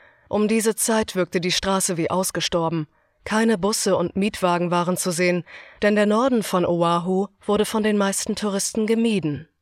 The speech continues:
Hier oben gab es nichts, was einen teuren Urlaub auf der Hauptinsel Hawaiis ansatzweise gerechtfertigt hätte.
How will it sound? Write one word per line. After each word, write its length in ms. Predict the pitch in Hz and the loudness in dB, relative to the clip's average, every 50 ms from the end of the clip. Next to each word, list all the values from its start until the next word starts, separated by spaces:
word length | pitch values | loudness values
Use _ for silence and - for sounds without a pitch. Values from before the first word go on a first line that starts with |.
| _ _ _ _ - - - - - - - - | _ _ _ _ -20 -20 -20 -20 -20 -20 -20 -16
Hier 260 | - - 254 254 - | -6 0 0 0 2
oben 280 | - 277 285 - 269 | 2 0 2 2 0
gab 200 | 247 214 202 202 | 0 0 -2 0
es 200 | - 185 - - | -2 -2 -2 0
nichts, 400 | 190 196 233 262 - - - - | 0 0 0 -2 -2 -4 -6 -2
was 160 | - 202 - - | -2 0 0 2
einen 240 | - 185 185 180 | 0 2 0 0
teuren 420 | 175 - 196 196 208 208 190 190 - | -2 0 0 0 0 2 0 -2 -2
Urlaub 380 | - 202 208 196 196 196 190 | 0 0 0 2 0 0 0
auf 160 | - - 175 - | 0 -2 -2 -2
der 160 | 185 170 165 | -4 -4 -2
Hauptinsel 560 | 190 196 208 - - 180 185 180 165 175 175 | -2 -2 -2 -2 -4 -4 -2 -2 -2 -2 -2
Hawaiis 420 | 185 180 175 175 175 175 - - | -2 0 0 0 0 0 -2 -2
ansatzweise 680 | - 208 220 202 190 180 160 - - 170 165 165 156 165 | -2 -2 0 0 0 -2 -2 -2 -2 0 0 0 0 0
gerechtfertigt 800 | 170 170 160 185 196 - - - 180 156 151 165 160 - - | -2 0 0 -2 -4 -4 -2 0 -2 0 0 -2 -6 -4 -6
hätte. 320 | 180 170 - 160 151 160 | -8 -6 -6 -8 -8 -8